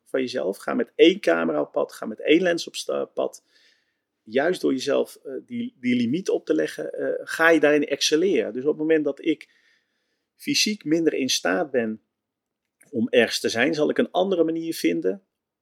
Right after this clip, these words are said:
om misschien juist wel die verdieping te zoeken die, je, eh, die ik nu nog niet zie, omdat ik die beperking niet heb. Dus, eh, ik geloof niet zozeer dat je, eh, ja, ja,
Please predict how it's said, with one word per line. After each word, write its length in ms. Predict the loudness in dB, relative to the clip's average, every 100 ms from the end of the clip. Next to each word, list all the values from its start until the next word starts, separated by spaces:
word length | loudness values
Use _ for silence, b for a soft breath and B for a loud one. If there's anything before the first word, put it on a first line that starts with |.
| _ _ _ _
om 300 | 2 2 2
misschien 320 | 0 0 0
juist 260 | 2 0 2
wel 120 | -2
die 120 | -4
verdieping 400 | -10 -8 -6 -6
te 60 | -6
zoeken 440 | -6 -4 -4 -6 _
die, 180 | -6
je, 260 | 0 0 -2
eh, 520 | -8 -8 -8 -10 -14 -6
die 180 | -2 -2
ik 100 | 2
nu 160 | 2
nog 160 | 2 0
niet 160 | 0
zie, 280 | -2 -4 -10 _
omdat 280 | -4 -2 -2
ik 100 | -4
die 100 | -2
beperking 460 | 2 2 2 -2 -12
niet 100 | -12
heb. 220 | -16 _ _ b b b
Dus, 400 | 2 4 4 2
eh, 280 | 0 2 0 -4 -20 _ -12
ik 140 | -4
geloof 280 | 6 6 6
niet 140 | 0
zozeer 320 | -2 -2 0 0
dat 240 | -2 -2
je, 220 | -2 -2
eh, 520 | -4 -4 -4 -4 -6 -12 _ _ -4
ja, 240 | -4 -4 _ _ _
ja, 240 | 0 0